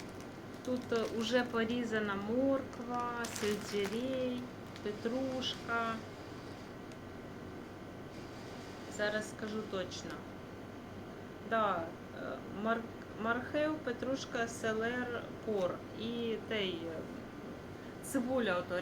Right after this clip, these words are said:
репчастий. Не репчатий, а ото цибуля довга така. І воно все вже покроєне, просто в суп додаєте і все. І, і суп готовий. В реставраціях використовуються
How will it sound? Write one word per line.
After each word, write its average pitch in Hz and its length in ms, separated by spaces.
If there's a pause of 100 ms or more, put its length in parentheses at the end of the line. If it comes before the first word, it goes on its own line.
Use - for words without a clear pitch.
репчастий. - 720 (200)
Не 247 160
репчатий, 247 840
а 196 140
ото 208 200 (120)
цибуля 220 360
довга 175 480
така. 156 280 (920)
І - 20
воно 240 260
все 269 180
вже 254 140
покроєне, 254 680
просто 226 400
в - 120
суп 202 220
додаєте 202 880 (240)
і 196 260
все. - 240 (380)
І, 180 120 (500)
і - 240 (100)
суп 247 100 (100)
готовий. 185 500 (1120)
В 208 280
реставраціях 254 840 (520)
використовуються 233 840